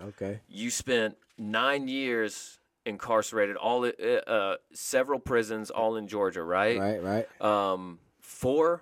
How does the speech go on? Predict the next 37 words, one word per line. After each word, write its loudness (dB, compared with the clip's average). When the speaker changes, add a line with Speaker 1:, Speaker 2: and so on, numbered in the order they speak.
Speaker 2:
mainstays, 0
is -6
that 4
right? 2
Like, 4
I 6
Speaker 1:
Yeah. 0
Speaker 2:
know 4
you 4
spent -2
some -8
time 0
at -2
some -8
transfer 0
places -2
and -10
stuff 0
like 4
Speaker 1:
Yeah. -2
Speaker 2:
that, 0
but -6
you -6
have -2
four -2
Speaker 1:
I 0
had, -2
Speaker 2:
mainstays. 0
Speaker 1:
uh, -2
yeah, 2
Dooley, 4
Walker, -2
um, -4
down -6
at, -4
uh, -4
Coastal, -4